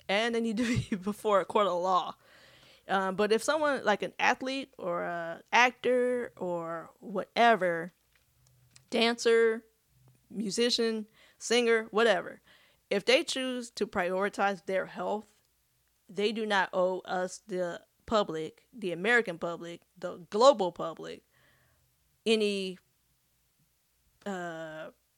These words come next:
they do not owe us anything. Nothing. We do not own them.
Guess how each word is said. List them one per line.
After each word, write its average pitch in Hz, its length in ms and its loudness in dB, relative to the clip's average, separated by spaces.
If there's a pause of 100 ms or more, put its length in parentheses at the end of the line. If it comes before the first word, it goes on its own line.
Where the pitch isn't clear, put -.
(640)
they 233 120 2
do 269 80 0
not 240 160 6
owe 214 140 2
us 202 220 0
anything. 196 580 -8 (880)
Nothing. 196 560 -4 (540)
We 233 180 -2
do 233 120 -2
not 220 280 4
own 196 280 -2
them. 165 300 -12